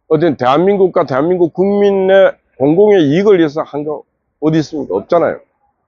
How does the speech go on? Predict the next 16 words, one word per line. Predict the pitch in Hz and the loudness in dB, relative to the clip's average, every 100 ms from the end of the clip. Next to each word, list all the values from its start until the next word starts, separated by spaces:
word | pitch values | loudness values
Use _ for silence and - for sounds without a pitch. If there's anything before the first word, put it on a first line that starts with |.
| _ _ | _ _
그리고 | 196 202 | 2 4
얼마나 | 190 196 220 202 | 4 2 2 2
많은 | 180 175 165 | 2 2 0
위안부 | 170 170 160 | 0 0 0
할매, | 147 151 151 147 135 | -2 -2 0 0 0
역사의 | 175 - 170 | -2 0 0
아픔을 | 127 139 165 165 - | 0 -2 -4 -4 -4
안고 | 147 127 | -6 -4
있는 | 139 139 139 - - - | -4 -4 -4 -8 -8 -4
위안부 | 160 165 147 | 0 0 0
할머니들에게 | 139 147 143 135 131 139 143 - _ _ _ _ | -2 -2 -2 -2 -2 -2 -4 -6 _ _ _ _
그 | 208 226 214 - _ _ _ _ | 0 2 2 -2 _ _ _ _
상처를 | - 165 165 180 | -6 -4 0 -2
준 | 139 156 | -2 -4
이 | 156 190 | -2 0
행위, | 160 156 156 | 2 2 0